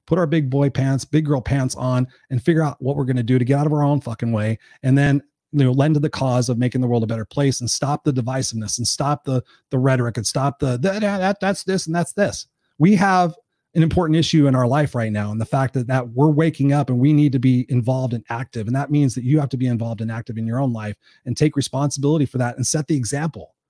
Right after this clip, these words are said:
especially if you have kids. Especially if you have friends that maybe not as strong as you, you, you start stepping up.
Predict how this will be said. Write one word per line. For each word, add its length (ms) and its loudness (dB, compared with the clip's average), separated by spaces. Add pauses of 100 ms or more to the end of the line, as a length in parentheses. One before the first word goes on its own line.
(100)
especially 380 -2
if 100 -2
you 80 0
have 120 -2
kids. 500 -2 (260)
Especially 320 0
if 40 -2
you 80 2
have 160 -2
friends 300 0
that 140 -4
maybe 320 2 (300)
not 140 0
as 120 0
strong 320 0
as 120 2
you, 100 2
you, 280 4
you 140 4
start 320 -2
stepping 400 -2
up. 200 0